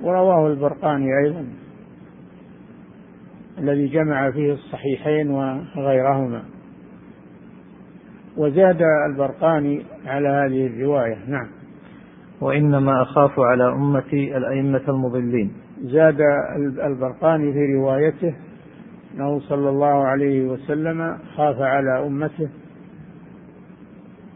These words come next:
Speaker 1: الأئمة المضلين فيما بينهم،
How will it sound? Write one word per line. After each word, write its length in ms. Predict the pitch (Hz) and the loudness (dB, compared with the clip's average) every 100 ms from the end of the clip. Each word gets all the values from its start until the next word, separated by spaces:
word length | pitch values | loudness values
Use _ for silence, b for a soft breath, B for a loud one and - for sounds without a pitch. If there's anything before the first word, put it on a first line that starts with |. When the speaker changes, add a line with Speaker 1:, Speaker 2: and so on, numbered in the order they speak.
| - - - - - - - - - - | -20 -20 -20 -20 -20 -20 -20 -20 -20 -10
Speaker 1:
الأئمة 840 | - 151 139 143 160 160 147 143 143 | -2 -2 -2 -2 0 0 0 2 0
المضلين 760 | 135 135 131 135 139 131 117 - - - - - - - - - - - - - - - - - - - | 0 -2 -2 0 2 0 -2 -12 -20 -20 -20 -20 -20 -20 -20 -20 -20 -20 -20 -20 -20 -20 -20 -20 -18 -6
فيما 260 | 254 214 175 | 0 4 4
بينهم، 500 | 185 139 113 104 | 4 2 0 -6